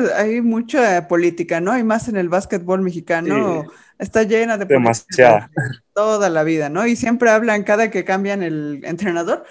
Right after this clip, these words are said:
Speaker 1: no, pues que este va a ser el bueno, el que sigue, el que <laughs> sigue, el que sigue, y, y nunca vemos ese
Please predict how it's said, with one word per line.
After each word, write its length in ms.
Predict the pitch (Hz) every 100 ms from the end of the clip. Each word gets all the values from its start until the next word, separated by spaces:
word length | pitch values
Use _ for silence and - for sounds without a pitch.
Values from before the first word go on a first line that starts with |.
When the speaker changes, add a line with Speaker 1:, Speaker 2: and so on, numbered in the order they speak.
| - -
Speaker 1:
no, 180 | 294 294
pues 180 | 262
que 80 | 269
este 160 | 262 247
va 80 | 247
a 40 |
ser 140 | 226
el 80 | 185
bueno, 380 | 196 269 277 254
el 80 | 190
que 120 | 185
sigue, 320 | 180 233 254
el 120 | 202 -
que 120 | 190
<laughs> 0 |
sigue, 340 | - - -
el 60 | 202
que 140 | 214
sigue, 300 | 208 247 269
y, 600 | 220 190 190 - - -
y 20 | 226
nunca 280 | 262 262
vemos 340 | 254 262 240 233
ese 540 | 226 214 185 170 156